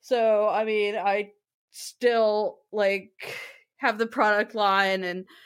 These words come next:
continue to build it out and, you know, get some good customers, but it's, you know, it's not kinda doing that hockey stick kinda thing. It's more of, like, you know, I've got a, a good rev-, a good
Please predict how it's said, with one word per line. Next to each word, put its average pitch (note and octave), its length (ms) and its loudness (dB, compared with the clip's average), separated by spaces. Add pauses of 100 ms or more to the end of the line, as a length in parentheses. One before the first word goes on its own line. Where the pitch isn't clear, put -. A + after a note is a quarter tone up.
(140)
continue G#3+ 360 -2
to A3 80 -2
build G3+ 240 0
it G3 100 0
out F#3+ 320 4
and, F#3 200 -8 (120)
you G3 100 -4
know, F#3+ 140 0
get G#3+ 200 -2
some A#3+ 160 -2
good G#3 220 -2
customers, G3+ 600 -2
but F#3+ 180 0
it's, F#3 360 -4
you G#3+ 100 -2
know, F#3 180 0
it's F#3 180 -2
not G3 280 2
kinda G3 240 2
doing F#3+ 260 -2
that F#3 180 -2
hockey G3 480 -2
stick - 400 -4
kinda F#3 300 0
thing. F#3 480 0 (300)
It's F#3+ 200 -8
more F#3 300 2
of, F3+ 120 -4
like, F3 440 -2
you F#3 100 -2
know, E3 380 -4
I've F#3 120 -10
got G3+ 160 2
a, F#3+ 220 0 (380)
a G#3 60 -2
good A3+ 220 0
rev-, G#3+ 280 2 (260)
a G3+ 120 2
good A#3 360 2